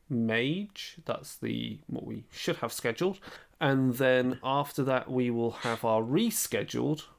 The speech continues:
uh, discussion about Werewolf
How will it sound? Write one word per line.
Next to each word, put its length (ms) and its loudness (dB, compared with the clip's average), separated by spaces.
uh, 260 2
discussion 720 -4
about 1000 -4
Werewolf 760 -6